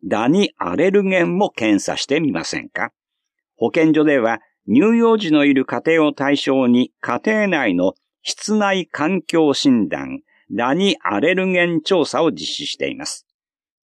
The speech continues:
調査結果をもとに、住まい方の助言を行い、快適な居住環境づくりの支援をしています。家庭への訪問による調査のほか、保健所からお送りする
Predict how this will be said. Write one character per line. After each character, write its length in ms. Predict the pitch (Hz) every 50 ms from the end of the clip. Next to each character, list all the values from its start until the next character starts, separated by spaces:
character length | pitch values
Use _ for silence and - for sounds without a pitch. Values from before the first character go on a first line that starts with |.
| _ _ _
調 240 | - 131 143 170 160
査 180 | - 185 151 -
結 240 | - 156 147 - _ -
果 100 | 143 131
を 160 | 120 110 101
も 160 | 101 104 110
と 160 | - 160 151
に、 300 | 135 127 123 123 - - _ _ _ _ _ _ _ _ -
住 260 | - - - - 113
ま 140 | 135 160 185
い 100 | 190 175
方 280 | - 180 180 - 170 151
の 160 | 139 123 98
助 160 | 95 113 117
言 260 | 135 151 151 147 143 139
を 120 | 139 127
行 180 | - - 127 120 120 117
い、 180 | 110 110 104 - _ _ _ _ _ _ _ -
快 300 | - - 143 190 208 202
適 260 | 220 208 208 - 196
な 260 | 185 170 156 160 151 - _
居 200 | - - 110 117
住 280 | 123 131 180 190 185 180
環 260 | - 185 180 175 160
境 240 | 156 170 165 160 156
づ 220 | 156 147 151 156
く 100 | - -
り 100 | 95 95
の 200 | 104 123 147 - -
支 240 | - - - 101 113
援 220 | 123 127 123 117
を 80 | 113 101
し 100 | - -
て 100 | 95 87
い 80 | 80
ま 120 | - 92 92
す。 200 | - - - _ _ _ _ _ _ _ _ _ _ _ _ _ _ _ _ _ _ _ _ _ _
家 180 | - 123 131 -
庭 120 | 170 170 170
へ 140 | 165 160 151
の 160 | 147 135 120
訪 240 | - 131 139 147 151
問 320 | 156 151 147 143 143 139
に 120 | 139 139 135
よ 160 | 131 127 127
る 160 | 127 123 120
調 260 | - - 196 190 165
査 140 | - - 127
の 140 | 123 117 101
ほ 140 | 92 - -
か、 240 | - 107 107 104 _ _ _ _ _
保 160 | _ 143 139
健 240 | - - 208 214 208
所 100 | 202 202
か 120 | - 190 175
ら 140 | 175 160
お 40 | 160
送 180 | 156 - - 151
り 100 | 147 123
す 200 | - - 139 135
る 280 | 131 131 131 131 -